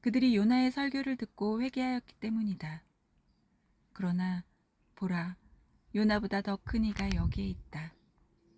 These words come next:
눈은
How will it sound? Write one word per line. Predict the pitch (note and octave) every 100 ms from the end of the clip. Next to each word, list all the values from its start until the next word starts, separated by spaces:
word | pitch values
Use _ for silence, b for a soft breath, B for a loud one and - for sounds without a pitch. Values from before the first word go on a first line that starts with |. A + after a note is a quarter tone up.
| _ _ _ _ _ _ _ _ _ _ _ _ _ _ _ _ -
눈은 | F3+ F#3+ G3+ G3+ C#3